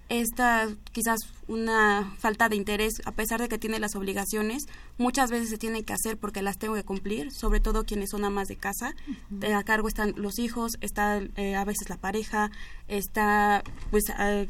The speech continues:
Speaker 1: de todo lo que me tengo que hacer en, eh, cargo, ¿no? A veces si soy trabajador, no tengo las ganas de ir a trabajar, pero si no trabajo, ¿qué es lo que tengo que hacer?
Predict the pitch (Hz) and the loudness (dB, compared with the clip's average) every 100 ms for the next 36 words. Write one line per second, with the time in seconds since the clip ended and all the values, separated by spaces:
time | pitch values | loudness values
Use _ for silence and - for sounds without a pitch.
0 | 208 220 285 277 220 202 233 196 - 208 | -2 0 2 2 0 -2 -2 -2 0 0
1 | 190 - - - 220 208 185 196 240 202 | -2 -2 0 0 0 2 2 0 0 0
2 | 208 220 214 202 214 226 214 - 190 226 | 0 0 0 0 2 2 2 2 2 2
3 | 294 - - - 226 247 254 247 208 196 | 2 -2 -2 0 2 4 4 4 4 4
4 | 208 202 208 196 190 175 196 196 - 202 | 4 4 2 -2 -2 -4 -4 -4 -4 -2
5 | 190 190 208 214 214 202 - 226 262 - | -2 -2 -2 0 0 0 0 0 0 -4
6 | - - - 220 214 208 208 190 196 185 | -4 -4 0 2 2 0 0 -2 -2 -4
7 | 185 | -2